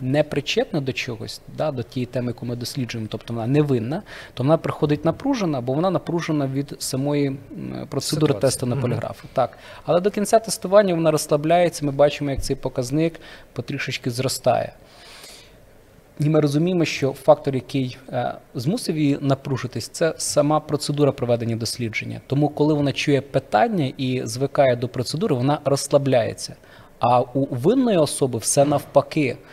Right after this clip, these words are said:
Speaker 1: Тобто вона на старті вже хвилюється, і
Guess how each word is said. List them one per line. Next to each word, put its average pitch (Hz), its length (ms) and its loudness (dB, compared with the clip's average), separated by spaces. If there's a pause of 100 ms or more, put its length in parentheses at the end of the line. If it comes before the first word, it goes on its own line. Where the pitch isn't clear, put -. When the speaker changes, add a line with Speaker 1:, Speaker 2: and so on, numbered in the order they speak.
(200)
Speaker 1:
Тобто 123 460 2
вона 135 480 2 (400)
на 135 200 2
старті 120 580 2 (100)
вже 131 520 2
хвилюється, 160 760 -2 (380)
і 160 220 4